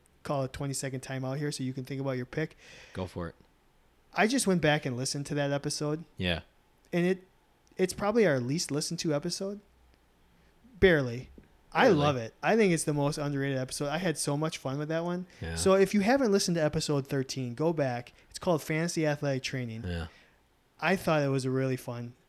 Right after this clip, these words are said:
Speaker 1: We did a similar style draft, but with, like, comic book artifacts.
Speaker 2: Right.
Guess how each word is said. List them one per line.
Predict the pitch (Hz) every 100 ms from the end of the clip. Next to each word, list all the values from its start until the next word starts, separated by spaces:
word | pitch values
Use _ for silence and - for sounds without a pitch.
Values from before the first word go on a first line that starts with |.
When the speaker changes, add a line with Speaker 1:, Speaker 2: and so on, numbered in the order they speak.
| -
Speaker 1:
We | 170
did | 202 180 - - - _ - - -
a | 156
similar | - 185 196
style | 180 175 156
draft, | 147 151 139 131 -
but | 135
with, | 131 143
like, | 123 -
comic | - 151 160 -
book | 147 143 - -
artifacts. | 139 135 - 120 117 - -
Speaker 2:
Right. | 87 85